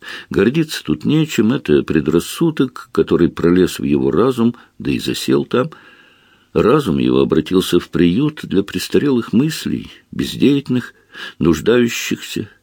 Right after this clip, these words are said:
тех, которым некуда больше податься.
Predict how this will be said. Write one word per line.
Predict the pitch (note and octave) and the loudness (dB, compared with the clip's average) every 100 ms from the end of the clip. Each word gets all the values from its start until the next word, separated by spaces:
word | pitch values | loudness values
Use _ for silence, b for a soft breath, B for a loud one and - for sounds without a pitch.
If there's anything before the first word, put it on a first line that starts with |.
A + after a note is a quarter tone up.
| _ B B - | _ B B 0
тех, | C#3+ E3 - | 2 2 0
которым | - - E2+ E2+ F2 | -2 2 4 6 6
некуда | G#2 D3+ - A#2 | 4 2 -2 0
больше | F2+ G#2 - - | 2 0 -2 -6
податься. | C2 D#2 - - | 0 0 -2 -12